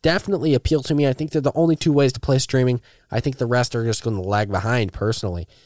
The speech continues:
Um, I'm also looking at Zoom. I think Zoom will actually stay around. I think a lot of people are wrong on Zoom. I think people are gonna continue to use it, and I think it's gonna continue to be a popular platform.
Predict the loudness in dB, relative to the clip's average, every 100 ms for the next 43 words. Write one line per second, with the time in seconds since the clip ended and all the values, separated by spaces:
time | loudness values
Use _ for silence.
0 | _ _ -8 -2 -2 -2 -4 -4 -4 -2
1 | -4 0 2 2 0 0 -4 -2 -4 -4
2 | -6 0 2 2 2 0 0 0 -2 0
3 | 2 2 2 2 0 -4 0 2 2 2
4 | 2 0 -4 -12 -8 -4 0 0 0 -2
5 | 0 0 2 2 2 2 2 2 2 2
6 | -2 -4 -6 -4 -2 0 -2 -4 -2 0
7 | 0 0 0 2 0 0 -2 0 -4 -2
8 | 0 0 -2 -2 0 0 2 0 2 0
9 | 0 -4 0 0 2 2 0